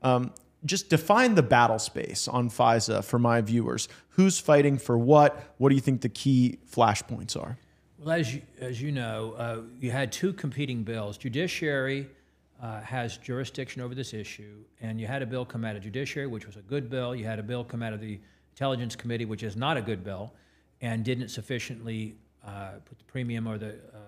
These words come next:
Speaker 2: the priority on protecting Americans' constitutional liberties. What they're putting the premium on is allowing the deep state to be able to do whatever they wanna do in the name of keeping us safe. And so it ought to be the Judiciary Committee that has,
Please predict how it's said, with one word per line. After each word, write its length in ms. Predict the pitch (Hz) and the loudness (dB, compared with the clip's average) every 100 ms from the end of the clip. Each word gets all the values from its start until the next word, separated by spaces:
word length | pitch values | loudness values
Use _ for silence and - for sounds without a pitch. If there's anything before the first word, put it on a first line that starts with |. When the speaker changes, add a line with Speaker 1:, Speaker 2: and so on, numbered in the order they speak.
| 104 | -18
Speaker 2:
the 80 | - | -16
priority 420 | 98 127 120 113 110 | -10 -6 -4 -4 -6
on 260 | 110 107 101 | -8 -8 -10
protecting 380 | 113 120 110 110 | -14 -14 -10 -8
Americans' 360 | 110 104 - | -6 -8 -12
constitutional 460 | - 110 - 104 110 | -14 -12 -12 -16 -10
liberties. 340 | 135 117 104 | -8 -6 -8
What 140 | 113 104 | -8 -6
they're 120 | 139 | -6
putting 200 | 131 117 | -6 -10
the 60 | 101 | -8
premium 340 | 120 110 110 | -8 -6 -6
on 180 | 107 107 | -6 -8
is 120 | 104 | -8
allowing 360 | 104 113 113 110 | -8 -6 -6 -6
the 80 | 104 | -6
deep 240 | 127 123 | -8 -8
state 320 | - 117 113 117 | -10 -10 -10 -12
to 40 | |
be 100 | 113 | -10
able 100 | 104 | -10
to 40 | |
do 100 | 104 | -8
whatever 280 | 113 110 110 | -6 -6 -6
they 100 | 117 | -6
wanna 220 | 113 107 92 | -6 -8 -6
do 400 | 131 131 104 107 - _ _ | -4 -2 -2 -6 -14 _ _
in 80 | 127 | -6
the 80 | 120 | -4
name 220 | 120 120 | -4 -4
of 120 | 113 | -6
keeping 360 | - 123 117 104 | -8 -8 -8 -10
us 140 | 98 | -10
safe. 420 | - 151 110 101 _ _ _ _ - | -8 -6 -6 -8 _ _ _ _ -8
And 100 | 123 | -6
so 240 | 139 120 | -4 -4
it 80 | 127 | -2
ought 120 | 135 226 | 0 0
to 80 | |
be 100 | 185 | 0
the 100 | 156 | -2
Judiciary 540 | 123 110 147 165 151 120 | -2 -2 -2 -2 -2 -4
Committee 280 | 120 120 113 | -6 -8 -6
that 120 | 104 | -8
has, 300 | 107 104 - | -8 -10 -12